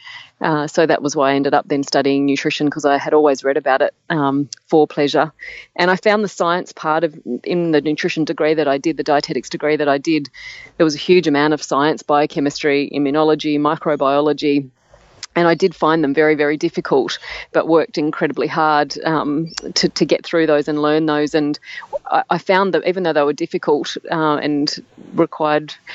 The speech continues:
you know, really, uh, where my focus had to be for my study, uh, that it was the most rewarding areas, because I started to truly understand how the body worked. And, uh, when I first finished nutrition and dietetics,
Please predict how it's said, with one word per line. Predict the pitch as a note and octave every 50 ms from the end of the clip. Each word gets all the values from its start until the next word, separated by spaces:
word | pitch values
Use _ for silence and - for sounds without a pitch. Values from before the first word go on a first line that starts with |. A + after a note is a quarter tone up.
| - - - - -
you | E3 E3+
know, | D#3 D3
really, | - C#3+ D#3+ D#3+ E3+ E3+ D#3 D3 C3+ C#3 - - - -
uh, | E3 E3 D3+ D3 D3 C#3+
where | C#3 E3 D#3 D3
my | D3 D3
focus | - - D#3+ D3+ - D#3 -
had | E3 D3 C#3
to | D3
be | - D3+ D3 D3
for | - - F3 E3 D#3+
my | D#3 D3 D3
study, | - - - F3+ D#3+ D#3 D3 C#3 D#3 E3 - - - - - - - _ -
uh, | - F3 E3 D#3 D3 C#3+ - - - -
that | - E3+ -
it | -
was | E3 E3+ D#3+
the | E3+
most | E3+ F3 F3 E3 - -
rewarding | D3+ C3+ C#3 D3 D3+ D#3+ D3 C3+ C#3 -
areas, | C#3+ C#3+ D3+ D#3 D3 C#3 C#3 C#3 -
because | - D#3+ - E3 C#3+
I | D#3
started | D3 - - D#3+ D3 C#3+ D3 C#3
to | - - -
truly | - - - E3+ E3+ F3 F3 E3 D#3 D3+
understand | C#3+ C#3+ C#3+ D3+ - - E3 D3 C#3+ C#3+
how | C3+ C#3+ C#3+
the | C3+ C3+
body | C#3 C#3+ C#3 C#3+ C#3
worked. | C3 D3 D3 C#3 B2+ - - - - - - -
And, | D#3 D3+ C#3+ D3 D3 D3 D3 - - - _ - - - - - _ -
uh, | - C#2 B1+ A#1+ A1 - D#3+
when | E3+ F3+ E3+
I | E3 D#3+ D#3+
first | - - D3 D3+ - -
finished | G3 F3+ F3 - -
nutrition | D#3 D3 - E3+ - - D#3+
and | D3 D3 C#3+
dietetics, | D3+ C#3+ D#3+ - - D#3+ D#3 C#3+ - - - - - -